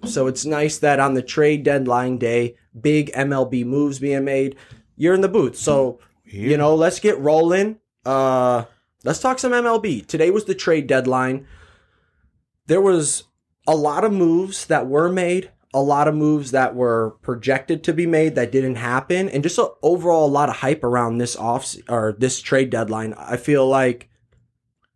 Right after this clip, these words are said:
Speaker 1: I don't know, I follow it pretty heavy, but over, like, the last five years, this is probably the most hyped up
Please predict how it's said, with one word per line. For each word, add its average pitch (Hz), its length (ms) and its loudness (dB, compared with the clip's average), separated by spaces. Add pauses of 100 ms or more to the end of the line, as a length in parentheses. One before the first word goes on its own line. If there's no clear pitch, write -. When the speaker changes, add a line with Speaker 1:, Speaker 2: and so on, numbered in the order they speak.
(1000)
Speaker 1:
I 220 80 2
don't 247 120 2
know, 160 100 4
I 170 80 2
follow 208 320 2
it 156 100 0
pretty 165 200 -2
heavy, 170 200 0
but 135 140 0
over, 175 180 2
like, 190 160 0
the 139 80 -2
last 143 320 -2
five 135 240 0
years, 135 220 2
this 170 160 -4
is - 80 -10
probably 190 200 2
the 123 80 0
most 123 280 0
hyped 139 280 -2
up 104 240 -10